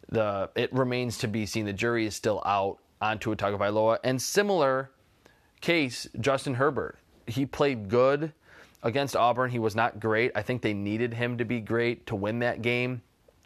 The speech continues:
But similarly, his offensive coordinator gave him a lot of screens, a lot of swing passes, uh, a lot of slants, a lot of shallow crosses on, uh, against man coverage that were very high percentage completions.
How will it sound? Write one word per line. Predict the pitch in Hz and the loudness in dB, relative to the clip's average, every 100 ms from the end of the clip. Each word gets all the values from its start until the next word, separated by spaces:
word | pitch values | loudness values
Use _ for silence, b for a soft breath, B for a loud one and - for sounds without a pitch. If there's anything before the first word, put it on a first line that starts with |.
| _ - | _ -6
But | 113 - | -4 0
similarly, | 147 151 127 110 110 107 104 B B B | 0 2 0 0 -2 -2 -6 B B B
his | - 117 | -4 4
offensive | 127 123 117 | 4 4 -4
coordinator | - 127 123 113 | 0 0 0 -2
gave | 98 110 107 | -2 -2 0
him | 110 110 | -2 -2
a | 92 | -2
lot | 87 92 117 | -2 -2 -2
of | |
screens, | 123 - 117 110 113 | -4 -2 -2 -2 -4
a | 101 | -4
lot | 90 101 | -4 -4
of | 117 | -4
swing | 113 113 | -2 -4
passes, | 107 113 110 104 110 107 101 - B B B B | 0 0 0 0 -2 -2 -6 -12 B B B B
uh, | 98 90 82 | -2 -2 -4
a | |
lot | 95 95 117 | 0 0 0
of | |
slants, | - 117 113 113 104 | -2 -2 0 -2 -2
a | |
lot | 98 110 | -2 0
of | |
shallow | - 113 113 113 | 0 0 0 0
crosses | - 113 107 117 104 | 2 2 2 -2 -2
on, | 95 92 - - | -2 -4 -12 -8
uh, | 95 - _ 110 | -8 -8 _ -4
against | 104 113 117 - - B B | -2 -2 -2 -6 -16 B B
man | 107 110 113 | -2 0 0
coverage | 117 107 110 | 0 2 2
that | 101 | 0
were | 98 101 87 | 0 -2 -6
very | 98 107 113 113 117 110 - | -4 0 2 2 -2 -6 -10
high | - - 104 107 113 113 - | -6 -2 0 0 -2 -6 -10
percentage | - 107 113 110 107 - | -6 -4 0 -2 -4 -6
completions. | 98 - 113 110 113 110 110 - | -8 -4 -4 -2 -2 -2 -6 -10